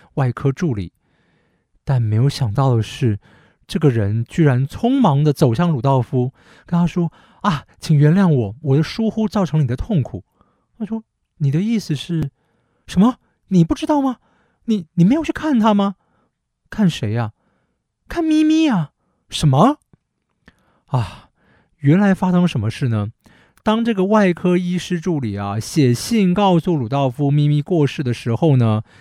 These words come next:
其实呢，是他搞错了，所以咪咪现在还在医院，咪咪并没有死啊。鲁道夫说：“啊，太好了，我以为咪咪死了，一直不敢回家，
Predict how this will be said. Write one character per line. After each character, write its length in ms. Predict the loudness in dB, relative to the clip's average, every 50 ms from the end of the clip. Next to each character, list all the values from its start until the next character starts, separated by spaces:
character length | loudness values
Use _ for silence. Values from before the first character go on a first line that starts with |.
| -20 _ _
其 360 | -14 -10 -4 -2 0 0 0
实 320 | 0 -2 -4 -4 -2 0 2
呢， 320 | 2 2 2 2 2 0 -2
是 120 | -4 -6
他 220 | -6 -4 -4 -4 -2
搞 320 | 0 0 0 0 0 -4
错 320 | -6 -2 0 2 2 2
了， 180 | 0 -2 -4 -8 _ _ -20 -20 -20 -20 _
所 180 | -4 2 4 6
以 80 | 6
咪 160 | 6 6 6 6
咪 140 | 4 4
现 240 | 2 2 2 2 2
在 180 | 4 2 2 0
还 360 | -2 -6 -4 0 2 2 4
在 160 | 6 6 4 4
医 160 | 4 2 0
院， 280 | 2 4 4 2 2 0
咪 160 | 2 2 2
咪 120 | 4 2 0
并 260 | 0 2 2 4 4
没 160 | 4 4 4
有 180 | 4 4 2 0
死 340 | -2 -4 -8 -6 -6 -6 -6
啊。 220 | -6 -8 -10 -12 _ _ _ _ _ _ _ _ _ _ -2
鲁 100 | 0 2
道 140 | 4 4 2
夫 120 | 2 0
说 160 | 0 0 0 0 0 -2
：“啊， 120 | -2 -4
太 380 | -8 -8 -2 0 2 2 2 0
好 220 | 0 -2 -4 -4
了， 200 | -4 -4 -6 -8 _ _ _ _ _ _ _ _
我 140 | -2 -2 0
以 40 | 2
为 120 | 2 2
咪 100 | 0 0
咪 180 | 0 0 0 -2
死 280 | -4 -6 -6 -4 -4
了， 200 | -4 -4 -6 -8 _
一 80 | -10 -8
直 140 | -6 -8 -8
不 80 | -6
敢 220 | -4 -4 -2 -4 -4
回 280 | -4 -4 -4 -4 -4
家， 320 | -2 -2 -2 -2 -2 -4